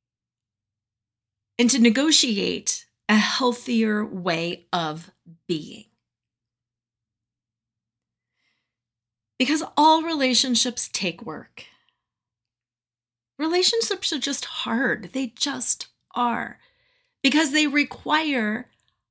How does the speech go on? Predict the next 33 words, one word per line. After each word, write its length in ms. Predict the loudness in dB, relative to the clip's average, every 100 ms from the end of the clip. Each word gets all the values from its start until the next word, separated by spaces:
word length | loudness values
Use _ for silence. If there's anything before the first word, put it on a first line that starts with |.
| _
us 240 | 2 2 0
to 120 | -2
first 400 | -2 0 2 4
know 320 | 6 6 4
who 180 | 2 0
we 200 | -2 -4
are 460 | -6 -6 -8 -10 -14 _ _ _ _ 4
and 140 | 6
what 160 | 6 4
we 100 | -2
want 300 | -2 -2 0
and 120 | 0
what 140 | 0
our 120 | 0 -2
boundaries 440 | -6 -6 -6 -6
are. 260 | -4 -6 -8 -16 _ 0
And 280 | 2 2 4
then 440 | 4 4 0 -4 -8 -2
they 180 | 2 2
require 500 | 0 -4 0 0 0
us 160 | -2
to 120 | -2 -4
communicate 1000 | 0 4 4 4 2 -2 -2 -4 -6 -4
those 280 | -2 -2 -4
things 640 | -4 -6 -6 -6 -8 -12 _ _ _ _ _ _ _ _ _ _ _
that 180 | 0 2
sometimes 640 | 2 2 0 2 2 2 2 2
are 180 | 2 2
either 600 | -2 -2 0 0 0 -4 -8 _ _ -2
opposing 1000 | -2 -2 -6 -4 -2 0 -2 -2 -6 -8 _ _ _ _ _ _ _
our 100 | -2
partner's 480 | 0 -2 -4 -4 -8
wishes, 600 | -6 -4 -4 -6 -8 -8